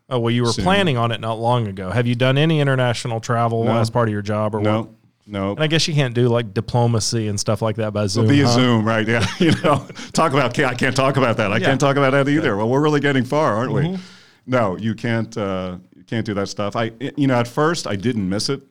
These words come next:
Speaker 2: because I was doing so much, and it's like, "Oh man, I can just sit back and, and enjoy." Uh, but now I miss it.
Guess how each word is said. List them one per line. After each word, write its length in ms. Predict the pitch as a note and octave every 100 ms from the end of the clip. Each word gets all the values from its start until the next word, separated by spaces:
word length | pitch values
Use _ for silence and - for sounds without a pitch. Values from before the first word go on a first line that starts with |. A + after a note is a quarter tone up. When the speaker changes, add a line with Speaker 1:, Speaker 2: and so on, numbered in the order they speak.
| _ _ _ _ _
Speaker 2:
because 500 | A2+ - G#2 G2 E2+
I 40 | G2
was 120 | F#2+
doing 180 | G#2+ G#2+
so 160 | G#2+
much, 280 | G2 G2 F#2+
and 80 | G2
it's 100 | F2+
like, 160 | F#2+ G2
"Oh 160 | F2+
man, 420 | E2+ G2 E2+ C#2+ -
I 100 | F2
can 80 | D#2
just 180 | E2+ -
sit 140 | F#2+
back 380 | F#2 F#2 F#2 F#2
and, 340 | E2 D2+ D2+ - _
and 140 | E2+
enjoy." 440 | E2+ F2+ F#2+ G2+ G2+ _ _ _ _ _
Uh, 420 | F2+ F2+ F2 E2+ -
but 160 | G#2 G#2
now 220 | G#2 G2+
I 60 |
miss 260 | F2+ F#2 -
it. 140 | A2+